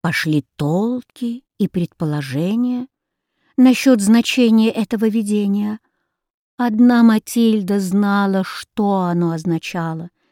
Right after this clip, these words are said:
но она молчала, так как фея запретила ей рассказывать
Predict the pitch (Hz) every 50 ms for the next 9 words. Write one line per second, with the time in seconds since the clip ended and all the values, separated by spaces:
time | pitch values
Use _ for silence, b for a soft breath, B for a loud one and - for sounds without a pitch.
0 | _ _ _ _ _ _ _ _ - 151 139 147 156 170 175 190 190 185 185 -
1 | - - - 226 196 185 185 175 170 180 _ _ _ _ _ _ _ _ _ _
2 | - - 185 - - - 175 - - - - - 160 202 254 285 277 240 196 160
3 | 151 - 156 - - 147 147 - - 277 277 262 262 247 247 240 240 240 - -
4 | - - 220 202 175 165 160 151 151